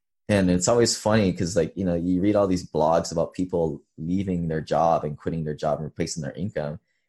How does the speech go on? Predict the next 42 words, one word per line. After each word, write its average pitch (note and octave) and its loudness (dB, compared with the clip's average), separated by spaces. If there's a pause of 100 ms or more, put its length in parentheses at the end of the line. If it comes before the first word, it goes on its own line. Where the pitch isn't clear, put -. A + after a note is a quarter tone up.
(180)
And G#2+ 0
for A#2 0
me, B2 2
I A#2+ 4
don't D3 4
know C#3+ 2
how C3 4
that's - 2
possible, A#2 -2 (640)
right? G2+ 0
Like, G#2+ 0
where A#2 4
am D#3 2
I D3+ 4
gonna B2+ 2
go A2 4
and F2+ 0
collect, F#2 0 (240)
like, - -8
you F#2+ -6
know, E2+ -4
a E2 -6
hundred G2 -2
thousand F2+ 2
dollar E2 0
paycheck D#2+ 0 (560)
and, E2+ -6
you F2 -4
know, D#2 -6 (300)
barely G2 4
do F2 0
anything E2+ -2
'cause F#2+ -2
I'm E2+ -2
pretty - 0
good G#2+ 4
at D#2+ 4
it D#2 2
and D2+ -2
I've D2+ -6
created F2 0
systems D2 -4